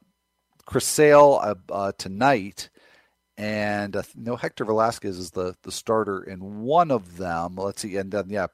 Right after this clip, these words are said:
Porcello on Saturday. So, y-, you know, Sale maybe not going deep into the game tonight, and then you've got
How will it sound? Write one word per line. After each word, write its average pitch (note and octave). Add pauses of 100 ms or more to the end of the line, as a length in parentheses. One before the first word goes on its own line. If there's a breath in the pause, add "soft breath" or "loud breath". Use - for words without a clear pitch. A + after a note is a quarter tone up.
Porcello G#2+
on F#2
Saturday. A2+ (760 soft breath)
So, A3+ (200)
y-, F3+ (140)
you E3+
know, D#3
Sale G3+
maybe F3+
not E3
going D3+
deep D3
into E3+
the E3+
game E3
tonight, D#3 (100)
and B2
then C3
you've B2
got C3